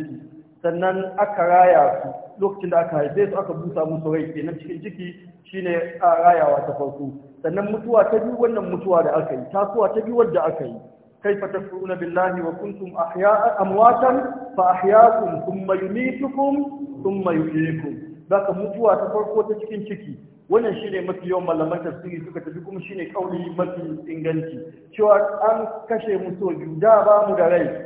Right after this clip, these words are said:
Allah ka raya mu, ka kawo mu duniya, ka koma kashe mu, sannan ka koma raya mu. Me yasa suke wannan lissafi? Domin su nuna akwai yiwuwa a kashe a koma rayawa. Za ka fa ila khurujin fi sabil zai a bai da ku. Zai ga ka a ce, "Ah, ai da mutu ya mutu, ce, ah, ai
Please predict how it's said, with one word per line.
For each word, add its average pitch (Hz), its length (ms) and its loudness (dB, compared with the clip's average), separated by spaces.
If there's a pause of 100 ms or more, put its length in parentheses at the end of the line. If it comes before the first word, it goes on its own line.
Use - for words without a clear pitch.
(160)
Allah 185 340 2
ka 170 60 -2
raya 185 520 6
mu, - 280 -6
ka - 100 -14
kawo 180 180 4
mu 175 200 -2
duniya, 151 360 -4 (360)
ka 208 80 -4 (160)
koma 220 360 4
kashe 180 320 -4
mu, 143 160 -8 (400)
sannan 185 240 -4
ka 208 160 -6
koma 208 240 4
raya 180 240 6
mu. 196 280 -4
Me - 80 0
yasa 247 240 0
suke - 120 -2
wannan 208 240 0
lissafi? 185 480 4 (380)
Domin 208 180 -2
su 214 80 -10
nuna 220 220 2
akwai 262 260 -2
yiwuwa 226 400 -2
a 196 80 -2
kashe 214 260 -2
a 175 100 0
koma 180 280 0
rayawa. 165 480 2 (340)
Za 214 260 6
ka 196 80 2
fa 226 280 4
ila 233 160 6
khurujin 226 420 -2
fi 226 180 -4
sabil 214 280 -2
zai 240 160 4
a 208 120 2
bai 226 140 8
da 220 120 8
ku. 233 260 -2 (340)
Zai 226 160 6
ga 220 300 6
ka - 80 4
a 226 180 4
ce, 233 80 0
"Ah, 277 300 4
ai 320 240 0
da 254 80 4
mutu 226 220 -4
ya 247 160 4
mutu, 220 260 -4
ce, 254 80 -2
ah, 320 240 0
ai 403 80 2